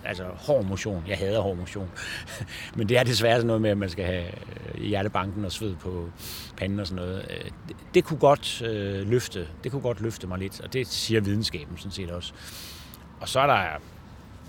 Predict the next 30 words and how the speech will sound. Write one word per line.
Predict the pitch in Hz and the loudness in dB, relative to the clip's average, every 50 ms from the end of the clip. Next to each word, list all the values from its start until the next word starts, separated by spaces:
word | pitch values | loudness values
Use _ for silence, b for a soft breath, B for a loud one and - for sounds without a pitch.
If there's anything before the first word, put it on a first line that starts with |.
| - - - - - - | -18 -16 -16 -16 -8 -4
en | 120 107 | 0 2
masse | 104 104 104 - 95 | 2 2 2 2 0
andre | 110 120 131 | 0 0 0
gode | - - 107 110 107 | 2 2 2 2 2
råd. | 98 104 104 95 82 80 85 - - - - - - - - | 2 0 0 0 -2 -4 -8 -12 -14 -14 -14 -14 -14 -14 -10
Hold | - - 104 98 | -4 -4 -2 -2
op | 104 110 - - | -2 -4 -4 -2
med | 110 98 95 90 85 80 78 - - - | -4 -2 -2 -2 -2 -4 -6 -10 -14 -8
alkohol, | - 101 101 - - 110 90 92 92 87 90 95 92 92 92 92 - - - - - - - | -6 -4 -4 -2 -2 -2 -2 -2 -2 -2 -2 -4 -6 -8 -8 -10 -12 -14 -16 -16 -16 -14 -4
pot, | - 107 104 101 - - - - - - - | 0 0 0 0 -2 -8 -10 -10 -10 -10 -10
øh, | - - - - - - - - B B B B B B B B B | -10 -8 -8 -8 -8 -8 -10 -10 B B B B B B B B B
spis | - - - 135 127 104 - | -8 -4 -2 0 0 0 0
sundt, | - - 98 101 - - - - - 92 90 | 0 0 0 -2 -4 -6 -10 -10 -10 -10 -10
øh, | - - - - - - - - - - | -10 -10 -10 -10 -10 -12 -12 -12 -12 -10
sørg | - - 147 151 123 | 2 4 6 6 6
for | 143 147 | 4 2
at | 131 | 2
sove, | - - 143 151 - - - | 4 6 6 6 6 4 0
tag | - 131 | -4 0
sovepiller, | - - 131 143 156 - 151 143 147 | 4 4 6 6 4 4 2 2 2
hvis | 139 131 - | 0 0 -2
det | 135 127 | -2 -4
er | |
nødvendigt, | 127 127 131 135 135 113 107 | -2 -2 -4 -4 -4 -6 -6
altså | - 104 95 107 | -6 -6 -6 -6
få | - - - 139 | -4 -2 -2 -2
din | 135 127 | 0 0
nattesøvn. | 113 117 120 117 - - B B B B B | -2 -2 -4 -4 -8 -10 B B B B B
Altså, | - - - | -6 -4 -2
der | 127 | -2